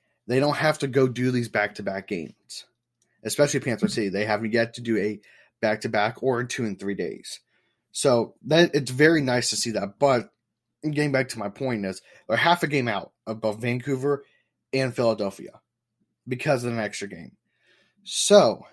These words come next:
there are now two routes to make the playoffs instead of one.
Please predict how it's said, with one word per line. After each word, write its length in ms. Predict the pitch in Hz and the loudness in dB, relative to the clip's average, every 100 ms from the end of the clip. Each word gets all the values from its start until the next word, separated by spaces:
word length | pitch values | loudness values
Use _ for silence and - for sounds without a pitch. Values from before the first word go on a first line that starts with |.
| _ _ _ _ _ _ _ _ _ | _ _ _ _ _ _ _ _ _
there 140 | 120 127 | -4 -2
are 60 | |
now 180 | 139 120 | 0 -2
two 260 | 120 202 226 | 4 4 6
routes 480 | 196 113 - - - | 4 2 -2 -10 -6
to 120 | 151 | -2
make 180 | 131 123 | -2 -4
the 60 | |
playoffs 600 | - 113 92 - - - - | -4 -4 -4 -12 -18 -18 -10
instead 220 | - 113 | -6 -4
of 80 | 110 | -4
one. 280 | 107 - | -8 -10